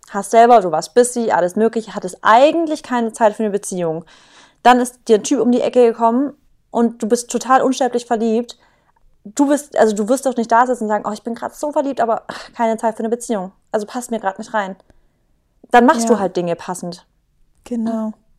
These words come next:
Speaker 1: Also es
Speaker 2: Ja,
Speaker 1: ist ein
Speaker 2: das
Speaker 1: Mensch,
Speaker 2: ist,
Speaker 1: also es, weißt du, es
Speaker 2: es
Speaker 1: ist
Speaker 2: ist auch so. Und ich sag's dir auch, das merk ich ja auch, ähm, bei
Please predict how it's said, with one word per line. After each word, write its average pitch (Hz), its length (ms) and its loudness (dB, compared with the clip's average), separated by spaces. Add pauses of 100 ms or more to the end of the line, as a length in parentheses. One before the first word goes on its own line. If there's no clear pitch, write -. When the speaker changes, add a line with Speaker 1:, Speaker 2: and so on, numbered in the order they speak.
(760)
Speaker 1:
Also 220 180 0
es 269 60 -2
Speaker 2:
Ja, 262 40 0
Speaker 1:
ist 233 60 -4
ein 220 60 0
Speaker 2:
das 214 60 4
Speaker 1:
Mensch, 226 260 0
Speaker 2:
ist, - 20 -6
Speaker 1:
also 208 200 -2
es, - 120 -10
weißt 247 160 0
du, - 20 -2
es 254 80 -2
Speaker 2:
es 240 100 -4
Speaker 1:
ist - 40 -6
Speaker 2:
ist 247 260 -4
auch 214 120 -4
so. 214 240 -2 (260)
Und 233 180 -6
ich 240 160 -8
sag's 247 340 -6
dir 226 180 -6
auch, 247 140 -4
das - 180 -10
merk 233 200 -4
ich - 120 -18
ja - 100 -10
auch, 233 360 -6
ähm, 226 540 -4 (1200)
bei 208 360 -2